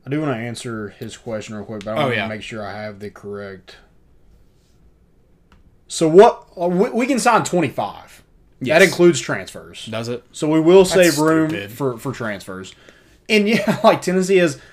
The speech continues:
Speaker 1: fifteen guys leaving the program, and we just get that twenty-five every year. So the
Speaker 2: So they
Speaker 1: one-time transfer is gonna
Speaker 2: So they can't bring in additional transfers from that?
Speaker 1: Nope. It,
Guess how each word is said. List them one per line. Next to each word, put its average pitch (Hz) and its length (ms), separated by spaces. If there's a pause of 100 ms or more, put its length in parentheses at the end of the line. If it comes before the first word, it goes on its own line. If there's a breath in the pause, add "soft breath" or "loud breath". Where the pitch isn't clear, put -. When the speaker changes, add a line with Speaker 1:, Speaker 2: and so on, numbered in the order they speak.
(120)
Speaker 1:
fifteen 180 480
guys 147 360
leaving 165 180
the 135 100
program, 160 760
and 127 640 (460)
we 127 140
just 131 140
get 151 120
that 131 140
twenty-five 123 440
every 82 180
year. 85 160
So 98 420 (680 soft breath)
the 165 80
Speaker 2:
So - 0
they 196 80
Speaker 1:
one-time 180 240
transfer 160 500
is 127 220
gonna 123 340 (480)
Speaker 2:
So 165 180
they 160 140
can't 196 240
bring 151 200
in 151 160
additional 113 540
transfers 117 520
from 120 220
that? 117 280 (360)
Speaker 1:
Nope. 127 260 (300)
It, 113 80